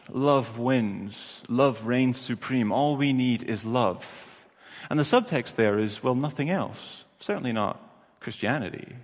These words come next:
Certainly not Jesus. All we need is love. And you know, there are worse things a Christian could be known for than love. In fact,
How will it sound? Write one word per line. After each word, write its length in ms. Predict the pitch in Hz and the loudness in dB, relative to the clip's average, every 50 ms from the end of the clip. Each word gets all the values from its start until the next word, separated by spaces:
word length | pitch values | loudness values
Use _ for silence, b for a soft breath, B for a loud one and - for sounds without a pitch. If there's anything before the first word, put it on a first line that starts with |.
| - | -16
Certainly 240 | - - 147 - 120 | -8 -8 -4 -2 -2
not 160 | 101 - - | -4 -4 -6
Jesus. 360 | - 135 156 151 - - - 156 | -6 -4 -4 -4 -4 -4 -4 -2
All 140 | 175 190 | -2 -2
we 120 | 196 185 175 | 0 0 0
need 180 | 165 151 123 | -2 -2 -2
is 100 | 123 - | -4 -4
love. 460 | - 135 127 87 73 - - - - - - _ _ _ _ _ _ _ _ _ _ _ _ _ _ _ _ _ _ _ _ _ B B B B B B B B B B B B B B B | -2 -2 -2 -2 -4 -8 -10 -18 -20 -20 -20 _ _ _ _ _ _ _ _ _ _ _ _ _ _ _ _ _ _ _ _ _ B B B B B B B B B B B B B B B
And 120 | - - 208 | -2 0 2
you 40 | |
know, 120 | 220 220 214 | 2 4 4
there 120 | 214 214 | 6 6
are 100 | 214 208 | 6 4
worse 380 | 208 208 233 240 240 226 - - | 6 4 4 4 4 2 0 -4
things 300 | - 214 185 165 143 147 | -2 0 0 2 2 0
a 60 | 143 | -2
Christian 340 | - - 147 - - 139 123 | 0 0 0 0 2 -2 0
could 180 | - 131 117 | 0 0 0
be 100 | 107 120 | 2 2
known 260 | 117 127 139 165 175 156 | 2 4 4 2 2 0
for 200 | - - 135 110 | 2 2 2 2
than 200 | - 104 95 90 | 2 0 -4 -4
love. 520 | 87 90 - - - - - - - - - _ _ _ - _ _ _ _ B B B B B | -4 -6 -8 -10 -14 -14 -14 -14 -14 -14 -16 _ _ _ -20 _ _ _ _ B B B B B
In 80 | 156 | 2
fact, 320 | - 175 156 147 - - | 4 4 4 4 2 -2